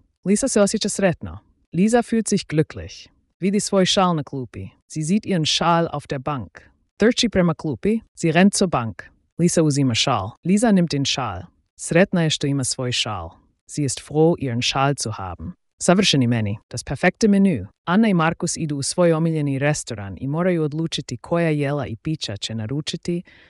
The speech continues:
dok vode jednostavan razgovor s konobarom. Anna und Markus gehen in ihr Lieblingsrestaurant und müssen entscheiden, welche Gerichte und Getränke sie bestellen, während sie ein einfaches Gespräch mit dem Kellner führen.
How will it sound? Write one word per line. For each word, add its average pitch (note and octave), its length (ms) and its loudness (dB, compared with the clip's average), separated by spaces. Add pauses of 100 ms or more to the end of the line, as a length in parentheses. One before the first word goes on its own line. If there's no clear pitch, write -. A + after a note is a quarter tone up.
(220)
dok B2+ 200 -8
vode C#3+ 220 0
jednostavan D3+ 580 0
razgovor A#2 560 -4
s - 60 -4
konobarom. E2+ 600 -10 (680)
Anna G#3+ 420 4 (140)
und D#3+ 160 -6
Markus C#3 760 -4 (180)
gehen F3 300 4
in F3+ 120 -2
ihr D#3+ 140 0
Lieblingsrestaurant A#2+ 1160 -4
und C#3 160 -8
müssen E3 260 0
entscheiden, D3 720 0
welche E3+ 320 2
Gerichte D3+ 580 -2
und D3 160 -6
Getränke C#3+ 480 -4
sie A#2 140 -8
bestellen, F#2 640 -8 (120)
während C#3+ 280 -4
sie D3 120 -4
ein B2 180 -4
einfaches F3+ 560 0
Gespräch - 560 -6
mit C3 120 -6
dem A#2+ 140 -6
Kellner C3 460 -2
führen. E2 440 -12